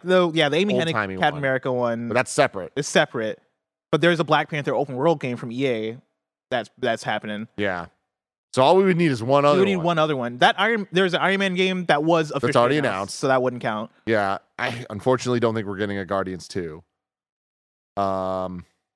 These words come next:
Speaker 1: You don't think
Speaker 2: yeah,
Speaker 1: so?
Speaker 2: I don't know. Guardians two? I, I think
Speaker 1: Oh,
Speaker 2: there's
Speaker 1: yeah, you know, there was a, all, all, that whole shakeup, wasn't there?
Speaker 2: There's Eidos and all that. I think that's, it's all messy. I really wish we had one, though. Um,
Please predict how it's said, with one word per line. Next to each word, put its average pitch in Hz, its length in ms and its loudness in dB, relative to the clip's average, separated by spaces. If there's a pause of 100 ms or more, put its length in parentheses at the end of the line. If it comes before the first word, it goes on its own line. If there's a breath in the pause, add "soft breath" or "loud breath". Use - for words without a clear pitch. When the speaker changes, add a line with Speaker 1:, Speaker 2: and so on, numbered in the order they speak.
(520)
Speaker 1:
You 165 80 -4
don't 226 60 -2
think 262 140 -6
Speaker 2:
yeah, 202 60 -4
Speaker 1:
so? 320 180 -2
Speaker 2:
I 160 100 -8
don't 202 140 -8
know. 190 320 -12 (160)
Guardians 135 320 -2
two? 170 400 -2
I, 135 120 0
I 139 100 -4
think 175 180 -2
Speaker 1:
Oh, 220 140 4
Speaker 2:
there's 226 80 2
Speaker 1:
yeah, 226 80 0
you 208 100 -2
know, 208 120 -2
there 180 80 -2
was 170 120 -4
a, 160 80 2
all, 147 320 -4
all, 135 260 -2 (140)
that 131 160 -2
whole 135 140 -2
shakeup, 113 380 -6
wasn't 117 260 -12
there? 113 100 -4
Speaker 2:
There's 107 180 -8
Eidos 104 520 -2
and 104 80 -6
all 92 140 -4
that. 92 180 -6
I 95 40 -6
think 95 180 -8
that's, - 400 -14
it's 98 140 -10
all 104 140 -2
messy. 90 480 -12 (640)
I 101 40 -6
really 113 140 -2
wish 104 240 -6
we 92 60 -12
had 78 180 -14
one, 78 160 -16
though. 80 220 -16 (680)
Um, 87 480 -6